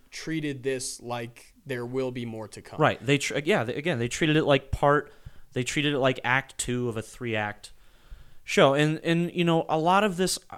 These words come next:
Speaker 2: I think a lot of this that people need to realize ties into the fact that you can't sell a four-hour movie. You just can't. You can't sell enough tickets. You can't get enough people into the seats to make a profit. And that's why, that's like,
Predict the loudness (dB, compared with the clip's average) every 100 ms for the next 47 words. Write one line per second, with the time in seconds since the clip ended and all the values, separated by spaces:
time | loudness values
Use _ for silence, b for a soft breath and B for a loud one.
0 | -12 B B B -6 -4 0 4 4 4
1 | 0 -2 -4 -2 0 -2 -4 0 0 0
2 | 0 4 6 6 6 2 0 0 0 -2
3 | 0 0 -2 -6 -8 -8 -6 -6 -2 -2
4 | 2 2 2 0 b b b b b b
5 | _ -4 -2 -2 2 6 6 6 4 2
6 | -2 -6 -12 _ -6 0 0 -2 -8 -10
7 | -10 -16 _ b b b b -6 -4 0
8 | 2 4 2 -2 -4 -2 -2 -2 -8 -8
9 | -10 -6 -6 -2 0 0 0 -14 _ -6
10 | -2 -2 -4 -8 -4 -2 -2 -4 -4 -4
11 | -4 -4 -6 -8 -8 -10 -6 2 2 2
12 | -2 -4 b b b b b -2 0 2
13 | 2 6 6 4 0 0 -2